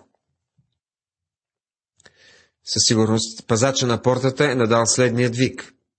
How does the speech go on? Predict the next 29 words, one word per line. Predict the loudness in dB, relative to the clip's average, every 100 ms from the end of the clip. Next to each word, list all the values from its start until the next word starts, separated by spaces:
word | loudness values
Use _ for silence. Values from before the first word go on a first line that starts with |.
| _ _ _ -20 _ _
„Ето | -2 0 0
ги, | 2 0 0
наближават!“ | -4 0 0 2 0 -2 -10 -20 -20 _ _ _ _ _ _ _ _ _ _ _ _ _ _ _ _ _ _
Докато | -10 -2 0
Израел | 2 2 0
маршируваше | 0 -2 0 0 2 2 0 -2
към | -6 -2
портите, | -2 -2 -2 -2 -2 -6 -20 _ _ _
трябва | -2 0 0
да | 0
знаете, | 2 2 0
че | 0 0
отвътре, | 0 0 0 2 0 -2 -10 _ _ _ _ _ _ _ _
от | -2
вътрешната | -2 0 -2 -4 -4
страна | -4 -2 0
на | 0
стените | 0 -2 -2 0
имаше | 0 0 0 0
една | 0 0
друга | 0 0 0 0
армия, | 0 0 0 -2 -4 -16 -20 _
която | -2 2 2 0 0 -2 -2
беше | -2 0
готова | 0 0 0 0
за | 0
бой | 0 0
с | 0 -2 0
тях. | -2 -4 -16